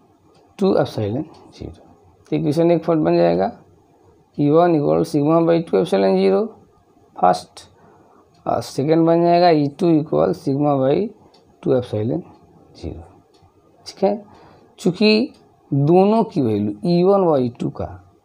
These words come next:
equal है, बराबर है, इसलिए जो परिणामी तीव्रता होगी, ठीक है ना, ई equal हो जाएगी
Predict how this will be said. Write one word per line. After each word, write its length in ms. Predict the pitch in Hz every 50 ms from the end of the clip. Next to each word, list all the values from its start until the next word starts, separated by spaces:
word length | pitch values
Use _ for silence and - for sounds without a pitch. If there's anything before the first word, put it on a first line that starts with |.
| _ _ _ _ _ _ 156
equal 460 | 147 139 - - - 156 139 107 98
है, 100 | 110 151
बराबर 480 | 151 143 151 139 127 120 127 120 104 92
है, 180 | 82 80 85 - _ _ _ _ _ _ _ _
इसलिए 540 | 160 151 - - 160 165 170 180 190 208 233 - - _ _ _ _ _ _ _ _ _ _ _ _ _ _ _ _ _
जो 300 | 143 139 151 165 170 165 165 165 - -
परिणामी 760 | 156 151 151 151 147 151 156 165 180 185 165 127 120 - - - _ _ _ -
तीव्रता 360 | - 131 127 131 139 - 165
होगी, 480 | 147 147 156 160 156 160 170 190 208 240 - - _ _ _ _ _ _ _ _ _ _ _ _ _ _ _ _ _ _ _ _ -
ठीक 120 | - 160 160
है 60 | 175
ना, 320 | 175 160 127 98 90 - - _ _ _ _ _ _ _ _
ई 180 | 151 160 165 165
equal 200 | 156 160 165 170
हो 80 | 165 170
जाएगी 460 | 175 175 175 180 175 175 185 196 208